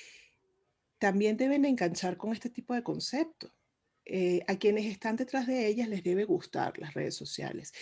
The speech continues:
Si tú representas una marca para animales, pero no te gustan las redes,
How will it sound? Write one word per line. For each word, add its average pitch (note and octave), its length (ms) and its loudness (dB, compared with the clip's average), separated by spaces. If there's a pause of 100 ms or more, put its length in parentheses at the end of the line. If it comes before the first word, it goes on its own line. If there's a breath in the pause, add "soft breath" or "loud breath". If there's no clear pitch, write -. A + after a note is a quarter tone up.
(200 loud breath)
Si G3+ 220 -2
tú A#3 480 2
representas F3 880 0
una F#3 280 2
marca F#3+ 640 -2
para E3 140 0
animales, D#3+ 600 0 (380)
pero F#3+ 220 6
no F#3 140 2
te G#3 100 0
gustan A3 400 0
las F#3 160 -2
redes, F3 400 2